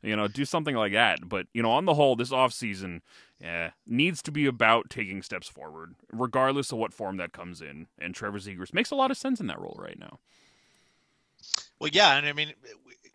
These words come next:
Speaker 2: listen, the one C, any center position at, actually at this point for the Flyers needs to be addressed.
Speaker 1: Yeah.
Speaker 2: And in truth,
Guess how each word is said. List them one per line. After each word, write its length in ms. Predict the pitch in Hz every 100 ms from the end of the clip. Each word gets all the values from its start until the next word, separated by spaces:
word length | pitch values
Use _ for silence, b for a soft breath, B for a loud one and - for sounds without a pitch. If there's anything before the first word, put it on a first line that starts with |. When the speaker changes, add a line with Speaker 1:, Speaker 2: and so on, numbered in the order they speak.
| _
Speaker 2:
listen, 360 | 147 - 127 98 - 107
the 100 | 127
one 300 | 113 151 151
C, 560 | - 165 151 147 147 _ _ _ _
any 180 | 160 196
center 340 | 156 160 147 147
position 540 | - 113 123 - 120
at, 140 | 104 -
actually 320 | 107 - 117
at 100 | 104
this 140 | 107 -
point 320 | - 107 101
for 120 | -
the 60 | 95
Flyers 560 | - 95 95 123 165 B B -
needs 240 | 127 -
to 80 | 117
be 160 | 123
addressed. 560 | 110 98 95 127 - -
Speaker 1:
Yeah. 180 | 101 87 b b b b _ -
Speaker 2:
And 500 | 147 151 151 151 - - _ _ _ _ _ _ _ _ _ _ _
in 260 | 156 175 175
truth, 760 | - - 185 196 120 - -